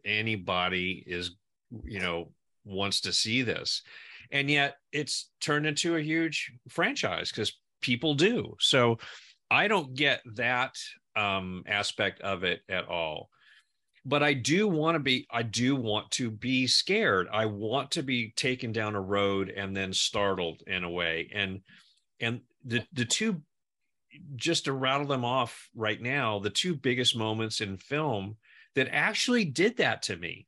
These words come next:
where I screamed out loud in a movie theater,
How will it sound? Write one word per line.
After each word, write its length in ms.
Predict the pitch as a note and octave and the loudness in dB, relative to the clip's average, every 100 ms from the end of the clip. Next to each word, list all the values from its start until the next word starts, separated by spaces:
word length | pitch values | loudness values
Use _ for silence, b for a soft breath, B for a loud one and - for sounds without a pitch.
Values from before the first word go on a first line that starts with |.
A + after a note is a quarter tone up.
| _ _ _ - | _ _ _ -2
where 200 | C3 A#2+ | 0 2
I 420 | A#2+ D3 E3+ D3+ _ _ _ _ _ | 4 4 2 -2 _ _ _ _ _
screamed 640 | - - - D#3 F3 F#3 | -2 0 0 2 2 4
out 180 | E3+ E3 | 4 4
loud 540 | C#3 F3 A#2 G2+ F#2+ G#2+ - | 2 2 0 -2 -6 -12 -2
in 120 | B2+ | 2
a 60 | B2 | 4
movie 320 | C3+ D3+ D3+ | 4 4 2
theater, 500 | A2 F#2 E2 F2 | 0 -2 -2 -6